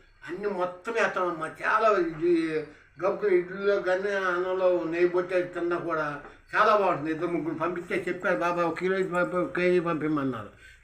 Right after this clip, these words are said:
చెప్పి వాళ్ళు చెప్పారు. హైదరాబాద్ మా మనవరాలు పట్టుకెళ్తున్నాయి ఇవన్నీ. ఆ, ఇద్దరు ఉన్నారు, ఇద్దరు పట్టుకెళ్తున్నాను అనమాట.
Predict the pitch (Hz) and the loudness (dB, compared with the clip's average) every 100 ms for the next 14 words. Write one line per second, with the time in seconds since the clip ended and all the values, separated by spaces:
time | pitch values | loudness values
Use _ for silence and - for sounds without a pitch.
0 | - 170 170 185 175 156 147 151 147 156 | -6 -6 0 4 4 4 2 0 0 -4
1 | 110 - - - _ 127 139 170 190 180 | -6 -12 -20 -20 _ -2 0 2 4 4
2 | 160 156 147 156 180 180 160 139 147 156 | 4 2 2 2 4 4 2 2 -2 -2
3 | 151 135 135 131 135 127 107 - - - | -4 -2 0 0 0 0 -4 -14 -20 -18
4 | 127 135 135 131 127 120 117 120 139 135 | -6 -2 0 -2 -4 -6 -6 -4 -2 0
5 | 165 175 180 165 147 156 180 165 143 165 | 0 2 2 2 0 2 2 2 -2 -2
6 | 147 147 131 127 123 | -4 -2 -2 -4 -6